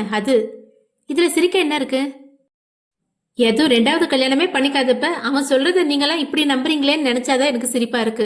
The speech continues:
என தாரா சொல்ல, அதை கேட்டு ஈஸ்வரும் பிரீத்தியும் அதிர்ந்து போய் ஒருவரை ஒருவர் பார்த்தனர். "நீ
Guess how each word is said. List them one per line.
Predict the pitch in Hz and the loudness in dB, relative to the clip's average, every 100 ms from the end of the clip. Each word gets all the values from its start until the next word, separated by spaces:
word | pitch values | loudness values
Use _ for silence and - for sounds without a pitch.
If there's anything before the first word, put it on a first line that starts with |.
| 214 - - _ 240 | -6 -14 -20 _ 0
என | 247 | 0
தாரா | 240 220 254 | 0 -2 -2
சொல்ல, | 247 226 311 - | -2 -2 -2 -6
அதை | - 240 269 | -4 -2 0
கேட்டு | 277 285 | -2 0
ஈஸ்வரும் | 277 277 277 269 269 254 | 0 0 -2 -2 -2 -2
பிரீத்தியும் | 233 226 247 349 | -4 -2 -4 -4
அதிர்ந்து | - 226 269 247 | -4 0 0 0
போய் | 285 320 | 0 -2
ஒருவரை | 240 240 240 233 | 0 0 2 2
ஒருவர் | 220 226 285 - | 2 0 -2 -6
பார்த்தனர். | 180 - 180 190 - _ _ _ _ _ _ _ | -6 -4 -6 -6 -14 _ _ _ _ _ _ _
"நீ | - | -2